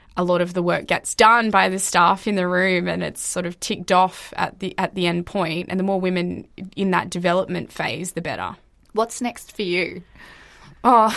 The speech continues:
Speaker 1: I don't know. We, working on the next election, hopefully, and, and getting a Labor government in power, because we know how important it is for Australians. And we, I, I want every Australian,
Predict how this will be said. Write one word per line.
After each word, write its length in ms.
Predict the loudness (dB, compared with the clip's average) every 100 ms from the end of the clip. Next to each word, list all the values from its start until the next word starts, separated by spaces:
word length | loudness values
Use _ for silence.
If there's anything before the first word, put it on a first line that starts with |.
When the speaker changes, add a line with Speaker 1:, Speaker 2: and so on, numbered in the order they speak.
| 0
Speaker 1:
I 80 | 2
don't 300 | 6 6 6
know. 280 | 6 6 4
We, 240 | 2 0 -2 _ -14
working 460 | 2 4 4 4 2
on 80 | 4
the 80 | 4
next 240 | 2 0
election, 500 | 2 2 2 2 2
hopefully, 600 | 2 0 0 0 0 2 0
and, 200 | -2 -2
and 220 | -2 0
getting 260 | 0 0 0
a 40 |
Labor 280 | 0 -2 0
government 360 | -2 0 -2 -2
in 60 |
power, 380 | 0 2 2 0
because 340 | -4 -6 -6 -4
we 100 | -2
know 240 | -2 -2
how 180 | -2 -2
important 520 | -2 -4 -4 -2 -2
it 120 | -2 -4
is 180 | -6
for 240 | -6 0 0
Australians. 760 | 0 0 0 0 -2 -4 -4
And 120 | -4 -2
we, 300 | -2 -4 -2
I, 240 | -2 -2 -2
I 120 | -2
want 380 | 0 -4 -6 _
every 540 | -2 0 -2 -4 -6
Australian, 720 | -6 -2 0 0 0 0 -2